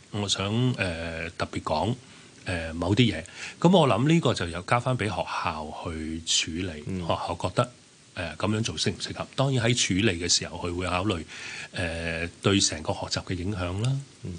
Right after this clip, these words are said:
Speaker 1: 呃，對其他同學嘅影響啦，呃，對成個，即係對噉樣嘅安排係咪配合佢學校嗰個發展，
Speaker 2: 嗯。
Speaker 1: 同埋佢學生嗰個訴求？噉呢啲佢要做一個平衡而去做決定。
Speaker 2: 嗯。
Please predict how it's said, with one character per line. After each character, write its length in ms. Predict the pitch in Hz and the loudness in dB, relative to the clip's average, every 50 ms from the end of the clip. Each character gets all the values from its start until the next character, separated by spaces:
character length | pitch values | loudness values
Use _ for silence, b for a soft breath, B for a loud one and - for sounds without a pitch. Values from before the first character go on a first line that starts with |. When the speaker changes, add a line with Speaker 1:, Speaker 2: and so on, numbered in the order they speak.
| - | -6
Speaker 1:
呃， 240 | - - 85 82 87 | -4 -4 -4 -4 -2
對 160 | - - 104 95 | 0 0 0 2
其 160 | - - 80 | 0 -4 -6
他 160 | 78 - 127 | -4 -2 -2
同 160 | 123 - 92 76 | -2 -2 -2 -4
學 100 | 76 80 85 | -4 -6 -6
嘅 140 | - - 98 | -4 -4 -4
影 200 | 90 90 101 113 | -2 -2 -2 -2
響 280 | 101 92 85 95 107 120 | -4 -4 -4 -2 -2 0
啦， 120 | 131 135 127 B B B B B B B B B B B B | 0 -2 -4 B B B B B B B B B B B B
呃， 400 | - 110 92 87 87 87 87 90 | -2 0 0 0 0 -2 -2 -2
對 300 | 90 - 113 110 113 113 | 2 4 4 4 6 4
成 400 | 107 - - 101 85 82 80 82 | 4 4 2 0 -2 -4 -8 -8
個， 340 | 82 - 104 101 98 98 101 - | -2 2 2 4 4 2 0 2
即 100 | - 143 | 2 2
係 100 | 127 - - | 2 4 2
對 400 | 117 101 104 101 101 101 101 - - _ - - - | 2 2 2 2 2 0 -2 -6 -10 _ -20 -6 -4
噉 240 | 123 95 90 110 131 | -2 0 2 4 4
樣 180 | 127 110 117 | 4 4 2
嘅 80 | 123 120 - | 2 0 0
安 160 | 117 123 127 131 | 0 0 0 0
排 320 | 123 - 85 76 73 78 80 - - - | -2 -4 -6 -6 -6 -10 -12 -16 -14 -10
係 160 | - - 95 | -6 -4 -4
咪 120 | 87 90 87 | -4 -4 -6
配 280 | - - - - 98 95 | -10 -6 -4 -4 -2 -2
合 160 | - 85 - | -4 -6 -8
佢 140 | - - 90 87 | -8 -8 -8 -8
學 200 | 90 - - - - | -6 -6 -6 -6 -4
校 200 | - 98 87 82 | -4 -2 -2 -4
嗰 180 | 85 82 - 113 | -4 -4 -4 -4
個 240 | 113 - 98 92 90 | -4 -2 -2 -2 -2
發 160 | 87 - 98 | -2 -2 -4
展， 280 | 87 - 95 90 101 123 - - | -2 -2 -2 -2 -2 -2 -4 -8
Speaker 2:
嗯。 180 | - 104 95 90 | -8 -6 -6 -4
Speaker 1:
同 120 | 87 - | -2 0
埋 200 | 107 98 92 87 | 0 0 0 -2
佢 160 | 82 87 95 87 | -2 -2 -2 -2
學 80 | 90 87 | 0 0
生 220 | - - 113 110 | 2 0 0 0
嗰 140 | 117 110 101 | -2 -4 -6
個 100 | - 95 87 87 87 90 92 | -6 -6 -6 -6 -8 -8 -6
訴 280 | - - - 98 92 | 0 2 2 2 2
求？ 180 | 90 - 76 - B B B B B B - | 0 -4 -8 -8 B B B B B B 2
噉 140 | - 120 | 4 6
呢 100 | 143 151 | 6 6
啲 140 | 147 156 131 | 6 4 2
佢 80 | 98 98 | 2 0
要 60 | 87 | -2
做 180 | 87 - 90 98 | -2 -4 -4 -4
一 20 | |
個 80 | - 101 | -4 -6
平 180 | - - 82 78 | -6 -6 -10 -10
衡 160 | - 90 78 76 | -8 -10 -10 -10
而 100 | 80 76 | -12 -10
去 80 | - 87 | -10 -8
做 160 | - 85 80 | -8 -8 -10
決 140 | 78 - - - - | -12 -12 -14 -12 -12
定。 80 | - - - B B B B B | -14 -16 -16 B B B B B
Speaker 2:
嗯。 80 | 104 | -8